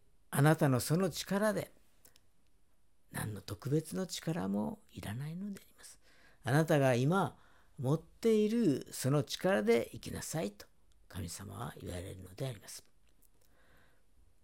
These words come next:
聖書の中に散りばめられている神様の言葉には、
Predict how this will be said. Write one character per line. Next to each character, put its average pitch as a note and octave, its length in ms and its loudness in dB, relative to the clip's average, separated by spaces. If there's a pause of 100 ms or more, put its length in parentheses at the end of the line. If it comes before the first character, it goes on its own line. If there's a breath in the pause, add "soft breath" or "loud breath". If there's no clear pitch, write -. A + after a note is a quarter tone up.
(120)
聖 D3 200 4
書 C3 140 4
の B2+ 60 4
中 B2 240 2
に C3 580 0
散 - 160 -4
り G#2+ 80 0
ば A2 160 2
め A2 140 0
ら A2 160 2
れ G#2+ 60 -2
て G#2 140 -8
い A2 140 0
る C#3+ 240 2
神 A2+ 240 -6
様 A2 280 -4
の A2 100 -6
言 - 260 -8
葉 A#2+ 120 -2
に A#2+ 120 0
は、 E3 360 0